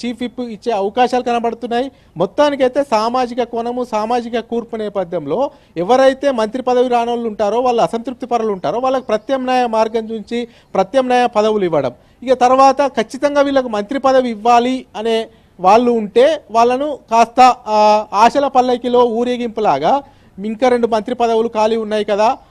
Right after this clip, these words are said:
అవి మీకే ఇస్తామంటూ ఎవరి, ఆ, మంత్రి పదవి సీరియస్గా ఆశి-, ఆశించినా కానీ వాళ్లకు సర్దుబాటు చేయడము, సరిచెప్పడం అన్నీ చూస్తారు. అయితే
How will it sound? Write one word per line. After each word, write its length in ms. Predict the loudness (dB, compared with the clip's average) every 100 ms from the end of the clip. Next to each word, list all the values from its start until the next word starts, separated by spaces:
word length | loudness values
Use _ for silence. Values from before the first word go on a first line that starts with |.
| -4
అవి 180 | -2 -2
మీకే 440 | -4 0 2 2
ఇస్తామంటూ 640 | 0 0 0 -2 -6 -8 -6
ఎవరి, 360 | -2 0 0 -2
ఆ, 480 | -8 -6 -2 -2 -2
మంత్రి 260 | -4 -6 -4
పదవి 420 | -4 -4 -6 -8 _ _
సీరియస్గా 420 | -2 0 0 0
ఆశి-, 320 | 2 2 0 -2
ఆశించినా 640 | 0 0 -2 -10 -6 -4
కానీ 220 | -4 -4
వాళ్లకు 480 | 0 0 0 -4 -8 -12 _ 0
సర్దుబాటు 500 | 0 2 0 0 0 -2
చేయడము, 320 | -2 -2 -6
సరిచెప్పడం 720 | -2 -2 0 -2 0 0 0
అన్నీ 320 | -2 -6 -8 -12 _ _ -6
చూస్తారు. 340 | 0 2 2
అయితే 380 | 2 0 -2